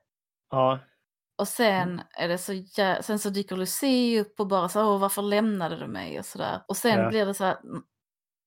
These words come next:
Speaker 2: alltså det sitter någon under lakanet, vet man ser bara så här som ett spöke
Speaker 1: Mm.
Speaker 2: i hennes säng.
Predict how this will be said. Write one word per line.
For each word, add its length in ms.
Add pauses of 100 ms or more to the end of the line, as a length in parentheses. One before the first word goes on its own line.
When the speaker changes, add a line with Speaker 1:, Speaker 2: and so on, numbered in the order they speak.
(180)
Speaker 2:
alltså 160
det 100
sitter 440
någon 200
under 200
lakanet, 600
vet 100
man 100
ser 220
bara 100
så 100
här 60
som 140
ett 80
spöke 680 (680)
Speaker 1:
Mm. 300
Speaker 2:
i 60
hennes 340
säng. 380